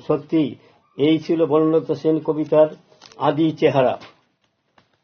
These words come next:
বনলতা সেন কবিতার গ্রন্থ প্রকাশের পর থেকে বাংলা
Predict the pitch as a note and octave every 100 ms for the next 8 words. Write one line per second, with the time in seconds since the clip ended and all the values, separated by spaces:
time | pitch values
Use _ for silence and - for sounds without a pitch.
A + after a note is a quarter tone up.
0 | _ _ _ _ _ _ _ _ _ _
1 | - - D#3+ D3 C#3+ D#3 D#3+ D#3+ - _
2 | _ _ _ _ _ _ _ - D#3+ D#3+
3 | D#3 D#3 D#3 - _ _ _ _ _ _
4 | _ _ _ _ _ - D#3+ D3+ D3 E3
5 | D3+ E3+ C3+ D#3+ D#3 D3+ E3+ E3 C#3+ D3
6 | D#3 D#3